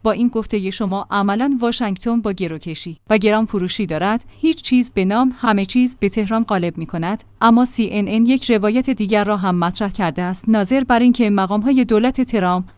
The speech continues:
از جمله استیو ویتکاف، به طور علنی اعلام کردند که خط قرمز آمریکا هر گونه غنیسازی اورانیوم از طرف ایران است.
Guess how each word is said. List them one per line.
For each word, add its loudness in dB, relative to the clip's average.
از 4
جمله 2
استیو -4
ویتکاف، -8
به 4
طور 2
علنی 0
اعلام 0
کردند -2
که -4
خط -2
قرمز 0
آمریکا 0
هر 0
گونه 2
غنیسازی 2
اورانیوم 0
از 0
طرف -4
ایران -4
است. -16